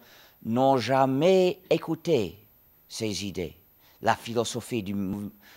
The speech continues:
la philosophie du mouvement de logiciels libres. Parce que les entreprises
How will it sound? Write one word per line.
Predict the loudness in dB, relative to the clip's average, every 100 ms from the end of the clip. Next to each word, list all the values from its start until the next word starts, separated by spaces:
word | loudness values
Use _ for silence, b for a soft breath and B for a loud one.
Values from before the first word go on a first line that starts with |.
| b _ _ 0
la | 2 2 0 _
philosophie | -4 -4 -2 -6 -6
du | -4
mouvement | -2 -2 -2 0 4 4
de | 4
logiciels | 0 0 -2 -6 -6
libres. | -6 -10 -12 -20 -20 _ _ _ _ _ _ _ _ _ _ _ _ _ _ _ _ _ _ _ _ _ _ B B B B B B B -2
Parce | 0 0
que | 2 6 8 6 2 -10 -20 -20 -20 b b _ -20 -20 _ -2
les | 0 2 2
entreprises | 0 -2 -10 -6 -4 -4 -4